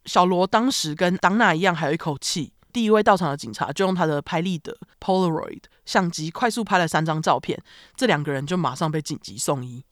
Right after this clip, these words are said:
非常可惜的是，小罗跟当娜都在送医不久被陆续宣告不治。医生认为当娜的头至少被铁锤攻击超过七次，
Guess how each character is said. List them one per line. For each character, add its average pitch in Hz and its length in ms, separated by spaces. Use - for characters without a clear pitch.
非 220 140
常 208 140
可 175 180
惜 139 200
的 139 60
是， 180 220
小 143 240
罗 143 260
跟 175 220
当 175 240
娜 175 180
都 160 120
在 180 120
送 170 220
医 160 80
不 185 140
久 - 280
被 170 160
陆 175 200
续 170 180
宣 147 220
告 147 180
不 131 100
治。 135 300
医 208 100
生 220 200
认 202 240
为 127 260
当 208 180
娜 240 120
的 156 100
头 127 460
至 247 220
少 143 220
被 185 140
铁 143 300
锤 - 260
攻 165 240
击 - 140
超 - 180
过 180 160
七 147 260
次， 151 240